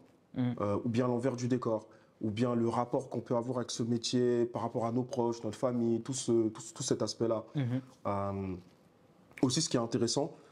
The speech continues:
Speaker 2: c'est aussi toujours de suivre l'évolution d'un vidéaste.
Speaker 1: Mhm.
Speaker 2: Parce que parfois, on a l'impression que c'est, euh,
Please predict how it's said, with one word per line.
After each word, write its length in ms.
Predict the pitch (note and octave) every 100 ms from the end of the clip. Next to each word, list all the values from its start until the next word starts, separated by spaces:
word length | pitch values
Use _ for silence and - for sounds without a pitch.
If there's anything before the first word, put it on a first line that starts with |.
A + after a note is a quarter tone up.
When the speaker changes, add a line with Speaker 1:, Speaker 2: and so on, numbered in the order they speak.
| -
Speaker 2:
c'est 140 | - A#2
aussi 260 | A2 D3+
toujours 320 | - B2 D#3
de 100 | B2+
suivre 380 | G#2+ - C#3+ A2+
l'évolution 580 | B2+ B2 C3+ C3 C#3+ C3+ - _ _
d'un 180 | A#2+ G#2
vidéaste. 460 | G#2+ A2 G#2+ - - _ _ A2+
Speaker 1:
Mhm. 160 | A2
Speaker 2:
Parce 160 | G2 -
que 60 | C3
parfois, 500 | B2 - D3+ D#3 - _ _ _ -
on 120 | A#2+ A#2
a 20 |
l'impression 400 | A2+ A2+ A#2 D3+
que 80 | -
c'est, 240 | - A2+
euh, 380 | G#2+ G2+ G2